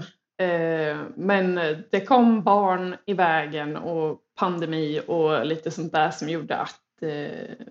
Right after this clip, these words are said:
det inte har blivit av riktigt. Sen så har jag inte spelat så mycket som jag har velat. Eh, så jag har väl skjutit på det <laughs> i flera år.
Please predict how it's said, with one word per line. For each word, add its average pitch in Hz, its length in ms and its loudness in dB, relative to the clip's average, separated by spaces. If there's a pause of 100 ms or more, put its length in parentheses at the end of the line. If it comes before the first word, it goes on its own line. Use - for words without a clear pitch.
(300)
det 196 160 10
inte 165 300 2
har 165 120 4
blivit 175 300 2
av 151 340 6
riktigt. - 500 -2 (400)
Sen 185 220 4
så 170 400 6
har 196 180 6
jag 165 100 6
inte 156 200 -4
spelat 180 400 2
så - 80 -2
mycket 165 280 -4
som 160 120 -4
jag 151 100 -4
har 147 280 -4 (380)
velat. 165 680 -2 (600)
Eh, 165 460 -6 (220)
så 185 260 0
jag 180 100 4
har 202 100 8
väl 202 140 6
skjutit 233 580 6
på 202 180 8
det 226 160 10 (300)
<laughs> - 400 -8
i 190 160 8
flera 185 500 10 (100)
år. 165 240 4